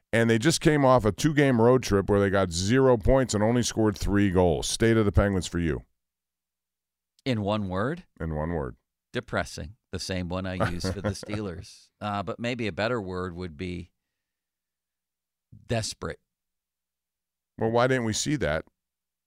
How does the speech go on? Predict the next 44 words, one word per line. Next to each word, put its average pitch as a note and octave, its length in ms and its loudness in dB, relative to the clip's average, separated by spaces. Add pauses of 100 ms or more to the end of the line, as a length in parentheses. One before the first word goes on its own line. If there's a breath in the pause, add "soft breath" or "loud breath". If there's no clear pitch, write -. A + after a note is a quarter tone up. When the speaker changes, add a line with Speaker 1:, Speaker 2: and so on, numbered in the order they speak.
(120)
Speaker 1:
on F#2+ 160 0
this F#2 200 -2
road B2 200 -2
trip? - 300 -12
We G#2+ 120 2
saw D#3 300 4
it A#2 60 0
at G2+ 120 -6
spurts. - 540 0
We G#2 80 2
didn't B2 200 0
see - 160 0
it A2+ 60 0
at F#2+ 100 -4
the F2+ 80 -2
beginnings G2+ 480 -2
of G#2 140 -6
games. E2 460 -4 (580)
And A2 160 2
I C#3 120 4
go D3 140 6
back B2 240 4
to A#2 100 0
the G2 220 -4
end C3 320 2 (100)
of G#2 300 0
the G#2 80 -2
game G#2+ 280 0
the G2 100 2
other F#2+ 140 -2
night G#2+ 300 -2
against F2+ 380 -6
Winnipeg, D#2+ 600 0 (400)
where G2+ 420 2
Carlson C3+ 500 2
and G2+ 120 2
Malkin A2+ 340 2
decided G2+ 340 0
to F#2 60 -6
play F#2+ 200 0
catch A#2+ 300 0
at A#2 100 -6
the F2 60 -6
point G#2+ 380 2